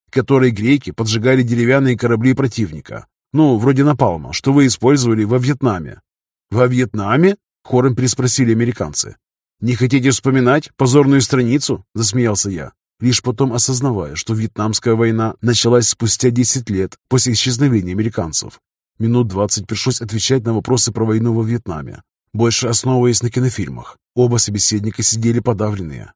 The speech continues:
Они не могли осознать, что их большая и могучая страна могла проиграть войну отсталой азиатской стране.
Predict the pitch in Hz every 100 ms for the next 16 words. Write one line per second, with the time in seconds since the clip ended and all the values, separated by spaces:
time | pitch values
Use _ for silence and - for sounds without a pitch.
0 | _ 127 127 127 127 135 143 107 92 104
1 | 87 107 113 - 123 - 127 120 85 95
2 | - 120 123 107 104 107 98 127 - 110
3 | - 104 95 98 120 - - 120 107 117
4 | 135 123 113 110 123 98 107 107 123 -
5 | 117 - - 117 123 117 113 123 113 -
6 | 110 - 127 87 -